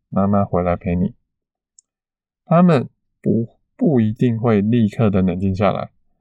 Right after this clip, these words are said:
像小爱其实到刷完牙都还是在哭，反而是小兵到治疗的后半段有冷静下来。但光是我们，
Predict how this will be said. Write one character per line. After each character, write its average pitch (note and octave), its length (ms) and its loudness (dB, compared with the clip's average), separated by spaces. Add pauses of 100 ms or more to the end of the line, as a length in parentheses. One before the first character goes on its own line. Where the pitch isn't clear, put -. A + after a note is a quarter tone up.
(180)
像 G#2+ 220 -2
小 - 180 -4
爱 G2+ 220 2
其 - 180 -8
实 F#2 160 -6
到 G2 200 -2
刷 G#2+ 320 0
完 F#2 160 0
牙 - 200 -4 (120)
都 G#2 120 0
还 G2+ 140 -4
是 G2 140 -4
在 G2+ 160 0
哭， F#2+ 280 -4 (800)
反 G2+ 160 -2
而 G2 140 2
是 C3+ 160 -2
小 G2+ 240 -2
兵 C3 340 -2
到 A#2 160 2
治 B2 220 -2
疗 G2+ 140 2
的 G2+ 80 0
后 A2 180 -2
半 G#2+ 160 0
段 G#2 220 -2 (180)
有 F#2 160 -4
冷 F#2 220 -4
静 F#2 160 -4
下 G2+ 160 -2
来。 - 160 -8 (880)
但 A#2+ 200 -2 (120)
光 B2+ 320 -2
是 C3+ 180 -2
我 G2+ 180 2
们， F#2+ 280 -2